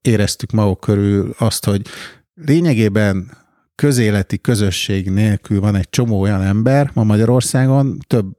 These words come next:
ezres, tízezres számba, aki korábban aktívan kapcsolódott a politikához, vagy legalábbis ilyen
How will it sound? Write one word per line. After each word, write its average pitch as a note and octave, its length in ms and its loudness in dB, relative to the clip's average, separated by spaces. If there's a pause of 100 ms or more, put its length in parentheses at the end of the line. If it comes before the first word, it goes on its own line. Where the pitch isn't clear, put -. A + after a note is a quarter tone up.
ezres, G2+ 420 -2
tízezres G2+ 520 0
számba, C3 480 0 (500)
aki A#2+ 220 -2
korábban C3+ 720 0
aktívan C3 580 -2
kapcsolódott G#2 760 -4
a G#2+ 40 -6
politikához, A2+ 840 0
vagy G#2 240 -2
legalábbis G#2 540 -4
ilyen G#2 380 -2